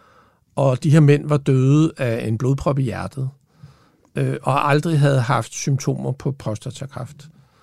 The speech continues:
Hvis vi så lavede obduktioner på dem alle sammen, så ville vi cirka hos syv ud af ti af mændene, halvfjerds procent, finde, at de nede i deres blærehalskirtel havde prostatakræftceller.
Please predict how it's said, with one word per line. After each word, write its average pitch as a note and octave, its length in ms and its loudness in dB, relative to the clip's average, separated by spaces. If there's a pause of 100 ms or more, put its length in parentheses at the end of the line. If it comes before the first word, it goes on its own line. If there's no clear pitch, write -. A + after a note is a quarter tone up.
(260)
Hvis D3 180 -2
vi E3+ 80 -2
så F#3+ 120 2
lavede F3+ 180 4
obduktioner D#3+ 580 -2
på D#3+ 140 0
dem C#3+ 120 2
alle C3 160 0
sammen, B2+ 320 -4
så - 140 -4
ville D#3 240 2
vi D#3 100 2
cirka F3 420 0
hos D#3 220 2
syv - 600 -6
ud E3 120 0
af D#3+ 60 0
ti - 280 -6
af D#3+ 60 0
mændene, C#3+ 440 0 (360)
halvfjerds C#3 360 -2
procent, - 480 -10 (560)
finde, D#3+ 600 2 (100)
at C#3 160 -4 (160)
de D3+ 80 0
nede C#3 240 4
i D3+ 40 2
deres D3 240 -4
blærehalskirtel C3+ 960 -6
havde B2+ 300 -6 (100)
prostatakræftceller. C3 1120 -10